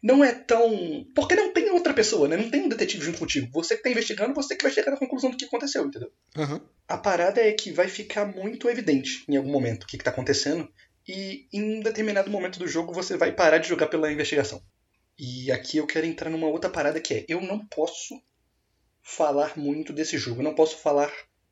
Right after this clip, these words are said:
Speaker 1: não posso entrar em discussões muito aprofundadas desse jogo porque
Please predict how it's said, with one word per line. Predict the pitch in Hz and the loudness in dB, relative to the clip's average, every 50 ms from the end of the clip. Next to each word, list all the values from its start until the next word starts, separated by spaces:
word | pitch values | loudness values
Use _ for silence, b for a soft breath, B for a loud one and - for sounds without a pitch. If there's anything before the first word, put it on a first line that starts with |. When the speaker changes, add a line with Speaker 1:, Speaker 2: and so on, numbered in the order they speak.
| _ _ _ _ _ _ _ _ _ _ _ _ _ _ _ 175 | _ _ _ _ _ _ _ _ _ _ _ _ _ _ _ -6
Speaker 1:
não | 180 180 | -4 -2
posso | 190 190 - 190 | -2 -2 -2 -4
entrar | - - 196 | -6 -6 -6
em | 190 | -6
discussões | - - - 202 - - 175 170 165 | -8 -8 -8 -6 -4 -2 -2 -2 -2
muito | 165 175 180 | -2 -2 -2
aprofundadas | 175 - 165 156 - 156 147 147 143 139 139 | -2 -2 -2 -4 -2 0 2 4 4 4 2
desse | 135 139 135 | -2 -6 -6
jogo | 131 131 143 143 - | -4 -4 -4 -4 -6
porque | - 143 - - - 151 147 143 135 127 127 - | -8 -10 -10 -8 -6 -2 -2 0 0 -2 -4 -10